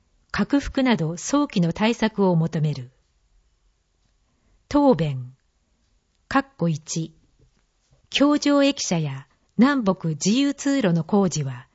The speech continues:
順調に進んでおり、十一月二十六日の供用開始を見込む。北側自由通路の工事は令和五年度に着手予定であり、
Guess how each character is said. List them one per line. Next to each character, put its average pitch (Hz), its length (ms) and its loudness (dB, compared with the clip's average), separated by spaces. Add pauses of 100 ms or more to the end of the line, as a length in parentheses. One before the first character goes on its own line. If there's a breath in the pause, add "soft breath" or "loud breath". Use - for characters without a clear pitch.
(180)
順 240 260 4
調 262 260 0
に 254 120 0
進 220 340 0
ん 214 100 6
で 202 160 2
お 180 80 0
り、 127 200 -8 (760)
十 269 240 4
一 254 240 0
月 240 240 0
二 269 160 2
十 226 240 4
六 180 240 2
日 185 260 2
の 165 320 0
供 269 300 2
用 262 200 4
開 226 280 -2
始 208 200 0
を 190 80 4
見 165 140 4
込 180 160 0
む。 127 180 -4 (1300)
北 - 240 0
側 277 260 2
自 214 220 0
由 285 140 2
通 277 240 0
路 202 160 4
の 175 100 2
工 208 240 0
事 160 160 -2
は 135 240 -8 (340)
令 277 280 6
和 185 140 4
五 202 140 4
年 247 240 4
度 180 120 0
に 151 300 0
着 - 300 -4
手 277 100 0
予 277 140 2
定 185 240 2
で 151 200 -4
あ 151 80 -2
り、 127 200 -12